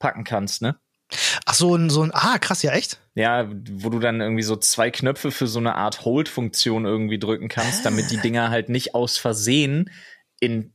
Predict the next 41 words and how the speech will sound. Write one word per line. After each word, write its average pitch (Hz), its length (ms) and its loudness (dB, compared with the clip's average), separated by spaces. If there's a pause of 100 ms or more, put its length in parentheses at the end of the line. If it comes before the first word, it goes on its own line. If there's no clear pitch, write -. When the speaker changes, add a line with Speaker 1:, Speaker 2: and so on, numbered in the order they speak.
(220)
Speaker 1:
Tasche, 127 440 2
Koffer, 120 600 2
Karton 123 560 -2
oder 107 480 4
irgendwo, 117 460 0
damit 110 260 4
die 120 60 0
nicht 113 160 -4
aus 117 180 -2
Versehen 113 480 0
angehen. 95 720 -2 (600)
Speaker 2:
Krass, - 240 2
Mann, 143 140 2
Sexspielzeug 196 680 2
ist 185 160 2
echt - 220 0
smart 226 260 0
geworden, 135 320 0
ne? 180 180 2 (400)
Speaker 1:
Ja. 104 320 -2 (1900)
Ja, 98 200 -2
also, 92 300 0
Speaker 2:
Heftig. 87 160 -2 (280)
Speaker 1:
Ja, - 100 -8
e-, - 200 -8
erstens 117 520 0
ja 104 320 0
und 104 120 -6
zweitens 117 600 0
ja, 95 420 -2
weil 98 180 -2
jetzt 95 240 -2
jeder 104 240 0
Scheiß - 400 0
immer 98 120 0
mit 90 120 -4
einer - 120 -4
App - 140 -6
verbunden 87 460 -6
werden 90 240 -2
will. 92 180 -6